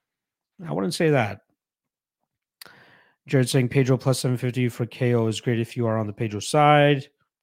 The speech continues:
Not bad, especially if he gets to those legs early. M P T V saying, "What if Munoz gets O'Malley on his back?" Munoz is a solid jiu-jitsu player, though. I don't think that's gonna matter at all.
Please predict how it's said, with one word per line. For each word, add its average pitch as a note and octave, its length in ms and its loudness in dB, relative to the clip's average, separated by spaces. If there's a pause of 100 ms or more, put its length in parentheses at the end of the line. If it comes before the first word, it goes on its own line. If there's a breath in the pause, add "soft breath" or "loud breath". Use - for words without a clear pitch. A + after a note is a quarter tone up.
Not A2+ 160 -14
bad, A#2+ 400 -2 (280 soft breath)
especially B2+ 440 -8
if - 80 -8
he A#2+ 40 -20
gets A#2 180 -6
to A#2 120 -10
those A2+ 240 -6
legs A2+ 240 -6
early. B2+ 460 0 (420 loud breath)
M C3 80 -2
P B2+ 100 -4
T B2 140 -4
V A#2 100 -2
saying, A#2 200 -2
"What A#2+ 100 0
if A#2 100 -4
Munoz A2+ 300 -4
gets A#2 180 -8
O'Malley A2+ 360 -2
on A2 80 -4
his G2 120 -6
back?" A#2+ 480 -2 (540 soft breath)
Munoz D3+ 420 2
is C3+ 80 0
a C3 80 0
solid B2 460 2
jiu-jitsu A2 420 -6
player, G2 180 -10
though. F#2 160 -14
I A2+ 140 -6
don't A2+ 160 -2
think G#2+ 180 -6
that's G#2+ 240 -6
gonna G#2+ 160 -10
matter G2+ 280 -6
at G#2 120 -8
all. F#2+ 280 -10